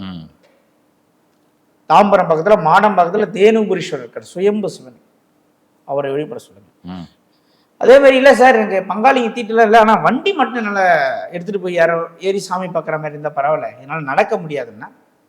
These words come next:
Speaker 2: அரகண்ட நல்லூர்னு ஒரு ஊர் சார், திருக்கோவில் இருக்கு முன்னாடி, அங்க மேல வந்து சிவன் இருக்கார்.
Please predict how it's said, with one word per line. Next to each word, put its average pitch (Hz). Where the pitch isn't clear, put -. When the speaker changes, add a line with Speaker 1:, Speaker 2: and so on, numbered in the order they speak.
Speaker 2:
அரகண்ட 320
நல்லூர்னு 220
ஒரு 170
ஊர் 160
சார், -
திருக்கோவில் 233
இருக்கு 156
முன்னாடி, 131
அங்க 151
மேல 320
வந்து 196
சிவன் 202
இருக்கார். -